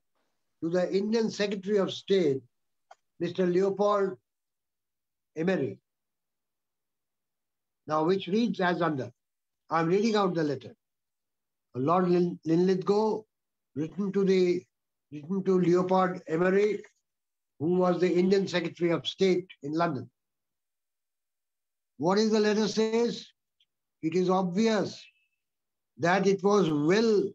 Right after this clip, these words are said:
to have Sarath Bose away from here.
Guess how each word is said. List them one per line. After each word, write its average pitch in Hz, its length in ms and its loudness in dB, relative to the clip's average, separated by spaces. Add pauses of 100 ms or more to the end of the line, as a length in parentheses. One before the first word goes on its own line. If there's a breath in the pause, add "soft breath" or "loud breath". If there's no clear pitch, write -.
(160)
to 175 140 0
have 180 340 0
Sarath 180 460 -2
Bose 185 460 -2 (580)
away 190 380 0
from 190 260 -2
here. 151 380 -2